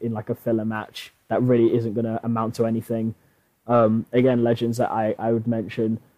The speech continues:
that would be at the top as well would be guys like Sting, guys like The Undertaker, Triple H.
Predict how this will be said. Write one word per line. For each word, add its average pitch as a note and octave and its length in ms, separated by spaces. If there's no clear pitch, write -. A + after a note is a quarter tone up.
that A2+ 60
would A2+ 100
be A#2+ 80
at A2+ 60
the A2+ 60
top A2+ 240
as A2 120
well A#2+ 140
would A2 100
be A2+ 80
guys G#2+ 200
like - 140
Sting, B2+ 540
guys G#2+ 200
like G2 80
The A#2 80
Undertaker, A#2+ 680
Triple A2 280
H. B2 420